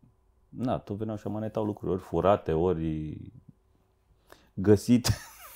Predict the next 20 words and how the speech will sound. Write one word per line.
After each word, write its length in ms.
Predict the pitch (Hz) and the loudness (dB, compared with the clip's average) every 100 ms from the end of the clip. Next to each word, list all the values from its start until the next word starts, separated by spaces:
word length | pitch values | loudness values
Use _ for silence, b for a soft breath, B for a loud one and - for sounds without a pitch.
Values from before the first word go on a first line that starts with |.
| - - - - - 240 - - 320 B 254 B | -20 -20 -20 -14 -6 -4 -4 0 0 B -14 B
Și 100 | - | 4
mi-a 100 | 135 | 6
venit, 200 | 165 196 | 6 4
ți-am 160 | 131 120 | 4 4
zis 140 | 143 | 2
că 80 | - | 0
mi-au 120 | 101 | 0
venit 160 | 104 127 | 0 0
cu 100 | 123 | -2
tot 140 | 135 | -4
felul 160 | - 123 | 0 0
de 60 | 101 | 0
chestii 240 | 113 101 | -4 -4
dubioase. 440 | 95 98 117 - | -2 0 -2 -2
Veneau 240 | 69 92 107 | -6 -4 -2
unii 160 | 98 | -4
cu 120 | - - | -6 -6
cercei 680 | 90 82 - 101 87 76 - | -4 -4 -2 -2 -2 -6 -4
care 180 | 85 87 | 0 0
erau 320 | 92 95 | 0 0